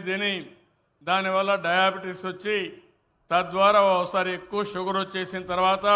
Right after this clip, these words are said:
సకాలానికి ట్రీట్మెంట్ చేసుకోకపోతే ఇలాంటి సమస్యలు వచ్చే పరిస్థితి వస్తా ఉంది. ఆయన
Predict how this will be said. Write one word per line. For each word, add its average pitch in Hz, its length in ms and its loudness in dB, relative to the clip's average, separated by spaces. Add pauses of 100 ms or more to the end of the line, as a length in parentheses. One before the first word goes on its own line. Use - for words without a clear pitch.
(680)
సకాలానికి 196 720 4
ట్రీట్మెంట్ 180 440 -8
చేసుకోకపోతే 185 600 -4 (800)
ఇలాంటి 160 380 -4 (120)
సమస్యలు 156 420 -8
వచ్చే 151 200 -12 (100)
పరిస్థితి 139 340 -14
వస్తా 147 240 -10 (140)
ఉంది. 139 240 -8 (920)
ఆయన 147 300 0